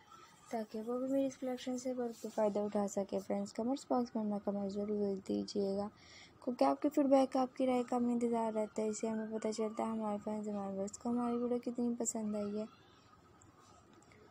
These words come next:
और वो next video में क्या देखना चाहते हैं, ताकि next वीडियो आपकी पसंद के मुताबिक upload की जा सके।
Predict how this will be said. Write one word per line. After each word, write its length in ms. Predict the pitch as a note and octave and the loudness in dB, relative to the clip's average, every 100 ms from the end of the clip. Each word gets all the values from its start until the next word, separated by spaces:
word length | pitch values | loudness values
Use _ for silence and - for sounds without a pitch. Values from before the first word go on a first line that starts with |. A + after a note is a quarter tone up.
| - - | -20 0
और 100 | C4 | 4
वो 100 | B3+ | 6
next 260 | A#3 B3 C4+ | 6 4 6
video 180 | C4+ C4 | 6 6
में 140 | C4+ | 4
क्या 180 | C4+ C4 | 4 4
देखना 400 | C4+ C#4+ D4 D4+ | 4 6 6 6
चाहते 300 | C#4+ C4+ B3+ | 4 4 2
हैं, 140 | B3+ | 4
ताकि 260 | A#3+ A3 A3 | 2 2 0
next 280 | G#3+ G#3 A3+ | -2 -2 0
वीडियो 360 | G#3 G#3 G3+ G3+ | 2 2 0 -2
आपकी 240 | G3+ G#3+ | -4 -6
पसंद 340 | G#3+ G#3 G3+ | -6 -4 -4
के 100 | G3+ | -2
मुताबिक 480 | G3 G3 G3 G3+ - | -4 -4 -4 -4 -4
upload 320 | G3+ G3+ G3+ | -6 -4 -6
की 200 | - G3 | -2 -2
जा 160 | G3 G#3 | 0 0
सके। 340 | G3+ G#3 A#3+ | -2 -4 -2